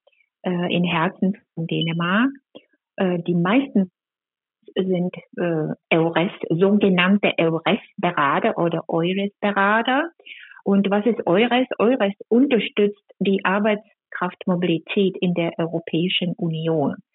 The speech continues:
Ähm, aber hier im Work in Denmark ist unsere Hauptaufgabe die Unterstützung von dänischen Arbeitgebern. Die leiden, wie die deutschen <laughs> Arbeitgeber natürlich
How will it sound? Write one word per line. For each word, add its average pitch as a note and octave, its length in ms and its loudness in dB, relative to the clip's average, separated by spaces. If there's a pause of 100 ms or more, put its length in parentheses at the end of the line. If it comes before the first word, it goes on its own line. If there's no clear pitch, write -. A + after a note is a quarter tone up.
(580)
Ähm, D#3 520 0
aber F#3+ 240 2
hier C#4+ 460 2
im F#3+ 200 4 (160)
Work A3+ 240 2
in A3+ 140 6
Denmark G3 420 2
ist E3 280 0
unsere G3+ 460 2 (340)
Hauptaufgabe F3 1300 0 (500)
die F#3+ 180 0
Unterstützung F#3 920 2
von F3 200 -4
dänischen F#3+ 580 0
Arbeitgebern. D#3+ 960 -2 (580)
Die F3 300 2
leiden, G3 680 4
wie F#3+ 200 2
die - 200 -8
deutschen G#3+ 380 2
<laughs> F#3+ 80 2
Arbeitgeber G3+ 560 2
natürlich F#3 680 2